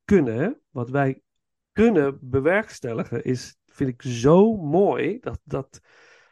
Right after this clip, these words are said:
als iedereen gewoon alles op alles zet, dan lukt het.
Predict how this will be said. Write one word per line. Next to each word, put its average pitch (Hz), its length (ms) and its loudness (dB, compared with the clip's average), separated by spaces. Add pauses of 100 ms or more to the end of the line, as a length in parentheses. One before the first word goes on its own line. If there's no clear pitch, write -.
(760)
als 151 220 -4
iedereen 185 420 0
gewoon 156 480 -2 (120)
alles 214 360 4
op 190 120 0
alles 185 280 -4
zet, 175 160 -6
dan 135 140 -2
lukt 175 220 -2
het. 120 280 -6